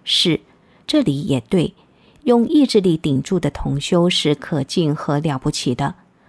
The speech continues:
而宇宙中修成一个王，意志力、悟性、容量、定力、智慧、神通缺一不可，哪层理都对，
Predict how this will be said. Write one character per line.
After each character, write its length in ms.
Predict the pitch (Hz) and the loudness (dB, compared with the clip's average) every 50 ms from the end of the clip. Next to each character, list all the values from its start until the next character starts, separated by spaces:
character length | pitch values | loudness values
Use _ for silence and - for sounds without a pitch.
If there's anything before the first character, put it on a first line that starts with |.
| _ _ _ _ | _ _ _ _
而 140 | - 175 185 | -2 0 2
宇 180 | 185 175 165 156 | 2 2 0 0
宙 180 | - 170 165 | 2 2 2
中 260 | 156 - 190 196 196 | 2 2 2 2 2
修 260 | 196 - - 196 214 220 | 0 2 2 4 4 4
成 320 | - - 180 143 151 160 | 2 0 0 0 0 -2
一 140 | - - 165 | -2 -4 -2
个 160 | 160 180 185 | 0 2 2
王， 420 | 185 165 143 135 139 139 151 170 185 - _ _ _ _ _ - | 2 2 0 -2 -2 -2 -4 -6 -8 -10 _ _ _ _ _ 0
意 180 | 269 262 208 | 2 2 2
志 180 | 185 - 165 156 | 2 0 0 0
力、 260 | 143 156 147 - - _ _ _ - | 2 2 0 0 -4 _ _ _ 0
悟 200 | 285 269 208 170 | 2 2 2 2
性、 360 | - - - 165 139 - - - _ | 0 0 0 0 0 0 -2 -6 _
容 320 | - 160 143 135 139 147 | -4 -2 -2 -2 -2 -2
量、 280 | 160 208 220 180 170 240 - _ _ | -2 0 0 0 -2 -6 -10 _ _
定 260 | - 294 254 202 160 143 | 0 2 2 2 2 2
力、 220 | 156 147 143 - _ _ _ | 2 0 0 -4 _ _ _
智 260 | - - - 240 208 | -8 -4 0 0 0
慧、 320 | 151 - - 160 143 131 - _ _ | 0 2 0 -2 -2 -2 -6 _ _
神 340 | - - - 175 147 156 156 | -10 -2 0 0 0 0 -2
通 320 | - - 233 226 233 233 - _ | -2 0 2 2 2 2 -2 _
缺 220 | - - - 202 190 | -10 -4 0 0 0
一 140 | 190 190 196 | 0 0 0
不 140 | 190 190 | 0 0
可， 320 | 170 - - 175 160 139 - _ _ _ _ _ _ _ _ _ _ _ _ _ _ - | -2 -2 -2 -4 -4 -6 -6 _ _ _ _ _ _ _ _ _ _ _ _ _ _ -6
哪 180 | 170 151 151 | -4 -2 -2
层 240 | - - 180 185 226 | -2 -2 0 0 2
理 180 | 240 208 147 - | 0 0 -2 -4
都 140 | - 160 175 | -4 -4 -2
对， 300 | 180 - 190 170 185 | 0 0 0 0 -2